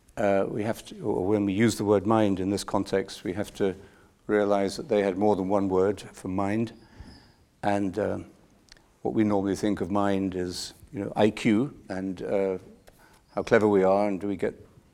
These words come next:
do we pass exams. And they, uh, w-, would have recognized that as, as intelligence,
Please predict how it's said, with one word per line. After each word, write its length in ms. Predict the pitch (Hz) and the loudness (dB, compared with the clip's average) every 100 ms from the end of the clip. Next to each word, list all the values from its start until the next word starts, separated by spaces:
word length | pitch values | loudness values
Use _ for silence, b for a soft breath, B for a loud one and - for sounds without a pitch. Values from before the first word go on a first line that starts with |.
| - | -20
do 80 | - - | -12 -6
we 100 | 104 | -4
pass 340 | - 107 - | 0 0 0
exams. 600 | - 107 107 98 107 - b b b b b b - | 0 2 2 -2 -6 -12 b b b b b b -10
And 200 | - 107 | -4 6
they, 360 | 123 120 107 - | 8 8 6 0
uh, 320 | - 101 95 90 | -2 2 2 0
w-, 200 | 98 117 - | -4 -14 -10
would 140 | 98 | -6
have 120 | 92 | 2
recognized 580 | 98 95 92 104 101 95 | 2 2 0 0 2 2
that 260 | 104 101 - | 0 -2 -4
as, 180 | 92 - 104 | -12 -8 -4
as 260 | 90 - | -4 -6
intelligence, 880 | 107 95 - 104 107 135 - - - | -8 -2 2 2 4 2 -2 -8 -12